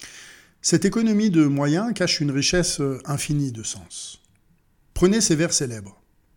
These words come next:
Hope is the thing with feathers that perches in the soul.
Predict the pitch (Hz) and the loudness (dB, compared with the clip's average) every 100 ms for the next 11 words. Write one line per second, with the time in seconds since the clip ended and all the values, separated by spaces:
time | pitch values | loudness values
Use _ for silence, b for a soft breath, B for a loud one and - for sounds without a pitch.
0 | _ _ _ B B B B B B B | _ _ _ B B B B B B B
1 | - 185 226 - - 175 135 143 - 175 | 4 6 6 0 0 0 0 -2 0 0
2 | 196 214 - - - _ _ - 143 143 | 0 -2 -6 -12 -16 _ _ 2 2 2
3 | 135 - - 170 151 117 95 87 - _ | -2 -8 -4 0 0 -2 -10 -16 -20 _
4 | _ _ _ _ _ _ B B B B | _ _ _ _ _ _ B B B B
5 | - 135 151 139 - - _ _ - 185 | -6 0 2 2 -4 -6 _ _ 0 2
6 | 185 - 190 185 165 - 151 139 - 107 | 2 0 0 -2 -2 -2 0 0 -4 -6
7 | 90 | -14